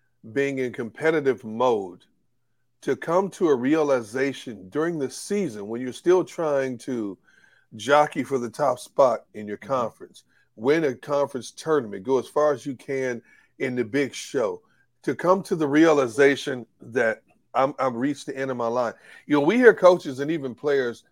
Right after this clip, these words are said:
Speaker 1: uh, basically say what Barrett has said time and time again, you know, that it's a struggle. It's a mental struggle because this is what I sacrificed my life to do.
Speaker 2: Mm-hmm.
Speaker 1: And now I'm coming to the end of the road. Um,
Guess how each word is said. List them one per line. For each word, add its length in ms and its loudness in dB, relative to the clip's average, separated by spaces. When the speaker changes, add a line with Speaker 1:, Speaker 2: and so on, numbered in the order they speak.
Speaker 1:
uh, 280 2
basically 580 -6
say 160 -4
what 220 -2
Barrett 360 0
has 200 -8
said 200 -8
time 280 -4
and 100 -10
time 240 -8
again, 400 -8
you 80 -4
know, 160 0
that 340 0
it's 220 -6
a 60 -4
struggle. 480 2
It's 200 -6
a 60 -4
mental 360 -4
struggle 460 0
because 600 -4
this 260 -2
is 160 -4
what 160 6
I 140 6
sacrificed 720 0
my 140 -4
life 380 0
to 120 -8
do. 420 -6
Speaker 2:
Mm-hmm. 180 -14
Speaker 1:
And 140 -8
now 160 6
I'm 100 0
coming 400 0
to 160 -2
the 220 -4
end 160 -2
of 100 -2
the 80 -4
road. 460 2
Um, 340 6